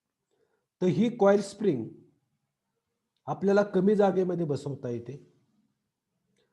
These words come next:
कॉइल स्प्रिंगचा दुसरा फायदा, कॉइल स्प्रिंगमुळे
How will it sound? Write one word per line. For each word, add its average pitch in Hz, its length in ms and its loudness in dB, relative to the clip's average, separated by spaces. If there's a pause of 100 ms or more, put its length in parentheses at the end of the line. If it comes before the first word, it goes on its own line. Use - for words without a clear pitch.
(360)
कॉइल 190 200 0
स्प्रिंगचा 202 420 0
दुसरा 170 360 -4
फायदा, 131 400 -8 (1800)
कॉइल 208 260 4
स्प्रिंगमुळे 214 680 4